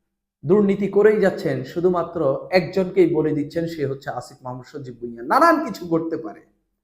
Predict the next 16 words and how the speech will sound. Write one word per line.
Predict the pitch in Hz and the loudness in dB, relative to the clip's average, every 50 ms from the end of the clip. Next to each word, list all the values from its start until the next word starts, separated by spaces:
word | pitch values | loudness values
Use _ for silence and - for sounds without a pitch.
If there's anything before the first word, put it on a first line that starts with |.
| _ - | _ -4
নানান | 131 175 208 208 202 190 | 0 2 2 2 2 0
কিছু | - 175 156 147 156 147 | -2 -4 -6 -6 -4 -4
হইতে | 135 131 - 131 | -4 -4 -6 -8
পারে, | - 117 117 113 - - _ _ _ _ _ _ _ _ - | -10 -10 -14 -16 -16 -20 _ _ _ _ _ _ _ _ -6
তবে | 151 165 196 | -2 0 0
এই | 190 185 196 208 202 | 2 4 2 2 2
উপদেষ্টারা | 196 190 196 202 185 190 180 - - 220 214 208 | 0 -2 -2 0 0 0 -2 0 -2 0 0 0
যে | 190 196 190 | -2 -2 -4
সহি | 190 - - 202 202 196 226 220 208 | -4 -2 0 0 2 2 0 -4 -2
না | 190 190 185 | -2 -2 -2
সাপ | - - - 170 180 175 - - 196 | -4 -4 -2 -2 -2 -2 -2 -6 -4
না | 185 160 147 147 147 - - - - _ _ _ - | -2 -2 -2 -2 -4 -8 -16 -20 -20 _ _ _ -8
এটা | - 151 170 165 | -4 -2 -2 -2
কিন্তু | 175 170 160 170 | -2 -2 0 0
আসিফ | 156 151 - - 208 - - | 0 0 -2 -4 -8 -6 -4
মাহমুদের, | 180 160 160 175 165 165 160 160 156 | -4 -4 -2 -2 -2 -2 -2 -2 -2